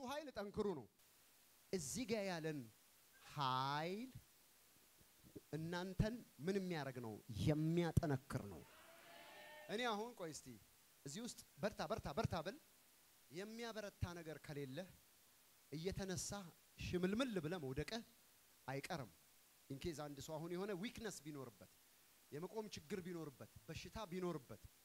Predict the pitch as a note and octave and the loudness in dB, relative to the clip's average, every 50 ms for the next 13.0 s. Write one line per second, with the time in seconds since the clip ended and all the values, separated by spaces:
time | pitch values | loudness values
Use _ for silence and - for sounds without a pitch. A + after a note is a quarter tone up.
0 | - - - - - - - - - - - - D4+ C#4 - - - - - - | -20 -20 -20 -20 -20 -20 -20 -20 6 10 10 10 10 10 6 6 6 6 6 6
1 | F#3+ D3+ E3+ G#3 - - D3+ C#3 G3+ - - F3 D3+ C3 C3+ C3 A2+ G2+ - - | 2 2 2 2 2 0 0 0 2 2 0 0 -2 -2 -4 -6 -6 -8 -10 -18
2 | - - - - - - - - - - - - - - - - - C#3+ D#3+ G3+ | -20 -20 -20 -20 -20 -20 -20 -20 -20 -20 -20 -20 -20 -20 -8 -4 -2 2 4 6
3 | A3 B3 A#3 A#3+ - A#3 G#3 G#3 F#3+ F#3+ B3 C4 A3+ F#3 C3+ G#2 - - - - | 6 6 4 4 4 4 4 4 4 4 6 8 8 8 6 4 0 -8 -18 -20
4 | - - - - - - - - - - - B2+ D3 F#3+ G#3 G3+ G#3 - C4 B3 | -20 -20 -20 -20 -20 -20 -20 -20 -20 -10 -2 2 2 4 6 10 10 12 12 12
5 | G3+ F3 - - B2+ G2+ F2 - - - - - - - - - - - - - | 12 10 6 2 -4 -4 -6 -8 -16 -20 -20 -20 -20 -20 -20 -20 -20 -20 -20 -20
6 | - - - - - - - G#3 A#3 A#3+ G#3+ C#4+ B3 D#3+ E3+ F3 G#3 A#3 A#3 A#3 | -20 -20 -20 -16 -12 -8 -6 -4 -4 -4 -4 -6 -10 -8 -6 -4 -4 -4 -4 -4
7 | B3+ - - C4+ B3+ A#3 A3 G#3 A3 A3 A3+ A#3 A#3 A3+ - - F#3 F#3+ G3+ G3+ | -6 -6 -6 -6 -6 -6 -4 -2 0 0 0 -2 -4 -6 -6 -4 -2 -2 0 0
8 | G3+ G#3 G#3 G3+ G3+ E3+ E3 F3 A3+ B3+ B3 G3+ F3 - - - D#3+ C#3+ C#3 B2 | 0 0 0 0 -2 -2 -2 0 0 0 2 0 0 0 0 -2 -2 0 0 0
9 | B2+ A2+ G2+ F#2 - - - - - - - - - - - - - - - - | 2 0 0 -2 -6 -12 -16 -14 -12 -10 -8 -8 -6 -6 -6 -6 -6 -6 -6 -4
10 | - - A#3+ A#3+ - - F3 D3 - F3 E3 D#3 C#3 - C#3 A2+ G2 F#2 - - | -2 -2 -2 -2 -2 -4 -2 0 2 2 2 2 2 0 -2 -2 -4 -6 -12 -18
11 | - - - - - - - - - - - F3 G3 G3+ F#3+ A3 A#3+ B3+ C4+ C#4+ | -20 -20 -20 -18 -16 -16 -14 -14 -14 -6 0 2 4 6 6 6 6 6 6 4
12 | B3 - - F3 - - A3+ G3 F#3 F3 E3 D#3 D3 C#3 C3 A#2+ A#2+ A#2+ A2 G#2+ | 2 0 2 4 8 12 12 12 12 12 12 12 12 12 12 12 12 12 12 12